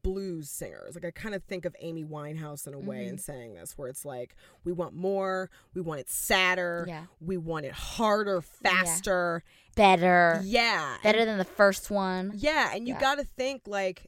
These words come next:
Speaker 1: that breakneck pace, someone's gotta pay the price. Like, someone's going without. And in this case, it was his daughter and
Speaker 2: Yeah.
Speaker 1: it was his wife.
Speaker 2: It makes me sad, too.
Speaker 1: Yeah.
Speaker 2: I mean, don't get me wrong. I think there are opportunities for artists to be like,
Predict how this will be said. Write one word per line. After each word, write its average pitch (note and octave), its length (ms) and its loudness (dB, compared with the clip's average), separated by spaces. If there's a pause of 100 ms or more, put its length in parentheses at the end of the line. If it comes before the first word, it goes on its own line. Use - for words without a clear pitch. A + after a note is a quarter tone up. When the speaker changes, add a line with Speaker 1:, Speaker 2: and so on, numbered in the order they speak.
Speaker 1:
that F3+ 340 -2
breakneck F3+ 600 -2
pace, G#3+ 440 -2
someone's B3 640 2
gotta D#3 260 0
pay F3+ 220 -2
the C#3+ 100 -8
price. - 420 -4
Like, C#3+ 100 -10
someone's G3+ 920 -4 (400)
going F3 380 0
without. F3+ 500 -2
And F#3 120 -2
in G3+ 120 -6
this B3+ 180 -2
case, G3 340 -4
it F3 80 -8
was F#3+ 320 -2
his F#3+ 140 -8
daughter E3 320 -8
and E3 140 -10
Speaker 2:
Yeah. F#3+ 140 -8
Speaker 1:
it - 20 -6
was D#3+ 220 -8
his D#3+ 240 -12
wife. F#3 520 -10
Speaker 2:
It F3+ 100 -12
makes F3 280 -12
me G3+ 80 -10
sad, F3 320 -14
too. - 340 -16 (260)
Speaker 1:
Yeah. C#4+ 360 2 (260)
Speaker 2:
I - 80 0
mean, F4 100 0
don't E4+ 140 0
get D#4 120 -4
me A#3+ 60 -6
wrong. B3+ 120 2
I G#3 80 4
think B3+ 220 -10
there F3 120 -4
are F3+ 200 6
opportunities G3 600 -6
for - 220 -12
artists D#3+ 460 -2
to D#3+ 80 -10
be D3+ 160 -8
like, C#3 400 -10